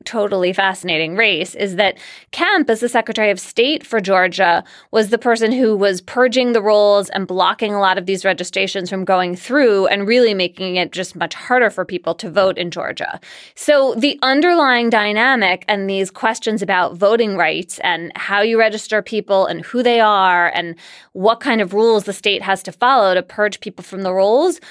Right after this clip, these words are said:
those rules and that fight could determine the outcome of this race. Um, so I really hope they talk a lot about that because that in itself is, um,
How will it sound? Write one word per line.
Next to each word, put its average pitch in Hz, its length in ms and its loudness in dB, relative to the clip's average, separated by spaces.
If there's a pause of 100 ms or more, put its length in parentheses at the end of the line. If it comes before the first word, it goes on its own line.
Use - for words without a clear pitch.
(220)
those 277 480 2
rules 330 560 4
and 247 140 2
that 247 240 0
fight 277 380 -2
could 226 120 -2
determine 277 920 0
the 254 160 0
outcome 240 340 -2
of 208 140 -4
this 208 200 -4
race. 214 640 -2
Um, 190 460 0
so - 160 -4
I 247 100 0
really 269 440 2
hope 285 260 0
they 214 140 2
talk 208 440 -2
a 185 80 -2
lot 185 200 2
about 135 460 -2
that 143 340 -4
because 175 540 -6
that 196 340 0
in 220 140 0
itself 185 720 -2
is, 165 400 -6 (460)
um, 175 420 -2